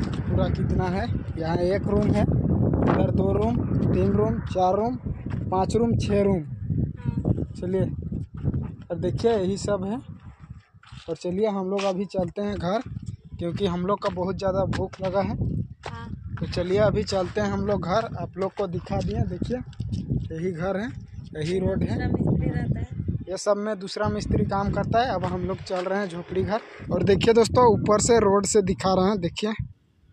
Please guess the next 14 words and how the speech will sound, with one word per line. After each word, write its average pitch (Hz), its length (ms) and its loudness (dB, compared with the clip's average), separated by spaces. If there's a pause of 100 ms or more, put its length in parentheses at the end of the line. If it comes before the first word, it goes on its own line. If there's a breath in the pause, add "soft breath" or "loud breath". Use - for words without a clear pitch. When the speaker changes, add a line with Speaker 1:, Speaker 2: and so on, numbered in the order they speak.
Speaker 1:
इस 170 220 -4
टाइप 175 160 4 (100)
का 180 80 4
है। 175 180 -4 (760)
तो - 160 -12
चलिए 185 280 4
आप 202 200 4
लोग 208 200 4
को 214 80 4
सब 185 280 2
दिखा 180 320 0
दिए। 208 220 2 (720 soft breath)
अब 170 100 0
चलिए 196 400 4